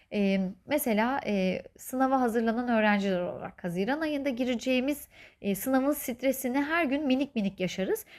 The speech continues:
Bu daha geniş stresin, yani yayılmış stresin yönetiminden, adrenalin ise kısa süreli,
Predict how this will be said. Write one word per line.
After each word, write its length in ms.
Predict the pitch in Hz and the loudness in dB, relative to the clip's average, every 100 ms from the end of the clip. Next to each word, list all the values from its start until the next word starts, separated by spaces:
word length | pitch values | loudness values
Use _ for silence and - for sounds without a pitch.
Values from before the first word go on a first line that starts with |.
| - - | -12 2
Bu 100 | 262 | 4
daha 200 | 311 392 | 4 4
geniş 360 | 285 277 233 | 4 2 0
stresin, 640 | - 220 - - - - - | -2 -4 -4 -8 -8 -14 -10
yani 300 | 185 190 190 | -4 0 2
yayılmış 380 | 190 220 269 330 | 4 4 2 -2
stresin 580 | - 214 196 185 - 175 | -4 -4 -2 -4 -6 -6
yönetiminden, 720 | 170 175 - 170 170 175 427 - - - | -6 -6 -6 -6 -4 -2 -2 -4 -18 0
adrenalin 580 | 208 208 233 254 330 466 | 2 2 0 -2 -6 -8
ise 180 | - | -6
kısa 320 | - 269 - 302 | -6 -6 -4 -4
süreli, 480 | - 208 180 175 | 0 2 2 0